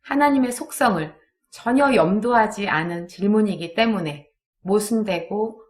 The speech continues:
어리석은 질문이라고 말하겠습니다. 몸과 영혼의 고난, 희생, 죽음을 위해서 성자 하나님은 인성을 가지셔야 했습니다. 하나님은 논리적인 분이시죠.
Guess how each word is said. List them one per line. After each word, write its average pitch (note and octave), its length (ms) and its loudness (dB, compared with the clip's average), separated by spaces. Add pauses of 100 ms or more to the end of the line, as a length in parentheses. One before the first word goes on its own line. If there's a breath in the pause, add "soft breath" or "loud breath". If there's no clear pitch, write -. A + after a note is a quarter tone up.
(140)
어리석은 G#3 500 0
질문이라고 F#3+ 1080 -2
말하겠습니다. D#3+ 880 -8 (800)
몸과 A3+ 680 4
영혼의 F#3 520 -2
고난, D#3+ 500 -4 (460)
희생, A#3 480 -4 (300)
죽음을 A#3+ 640 2
위해서 F#3 640 -4 (360)
성자 A#3+ 480 0
하나님은 G#3+ 640 0 (320 soft breath)
인성을 G3+ 600 0
가지셔야 D#3+ 600 -8
했습니다. G3+ 720 -6 (760)
하나님은 D4+ 480 4
논리적인 A#3+ 640 2
분이시죠. E3+ 760 -12